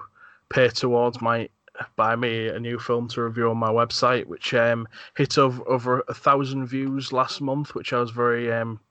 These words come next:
p-, pleased about. Um, so if you've been enjoying what I've been writing, then please keep reading, and I shall be,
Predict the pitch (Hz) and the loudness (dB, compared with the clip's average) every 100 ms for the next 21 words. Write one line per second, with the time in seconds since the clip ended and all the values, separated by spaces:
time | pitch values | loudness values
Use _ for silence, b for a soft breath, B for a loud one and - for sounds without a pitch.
0 | _ - - - 131 113 120 127 139 - | _ -20 -10 -2 -2 -2 2 4 4 2
1 | _ B B B B B B - 110 120 | _ B B B B B B -12 -8 -6
2 | 120 110 - 123 123 123 113 - - 120 | -6 -6 2 4 6 6 2 -2 -12 -8
3 | - 135 123 135 135 131 135 131 139 135 | 0 0 2 2 2 0 0 2 4 4
4 | 139 113 135 131 135 131 - 139 139 - | 2 0 0 0 2 0 -2 -4 -4 -10
5 | B B B 123 120 120 131 123 - 131 | B B B -6 -6 -4 -2 -2 -2 -2
6 | 123 131 139 139 123 123 120 127 120 120 | 0 0 0 0 0 -2 -2 -4 -4 -4